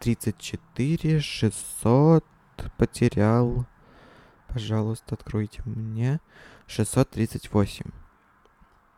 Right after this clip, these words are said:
На две десятых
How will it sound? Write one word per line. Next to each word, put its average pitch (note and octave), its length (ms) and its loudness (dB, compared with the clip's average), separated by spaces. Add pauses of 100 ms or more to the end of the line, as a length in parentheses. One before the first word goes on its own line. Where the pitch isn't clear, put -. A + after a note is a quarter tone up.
(960)
На A2 420 0
две A2+ 340 0
десятых A2 920 -2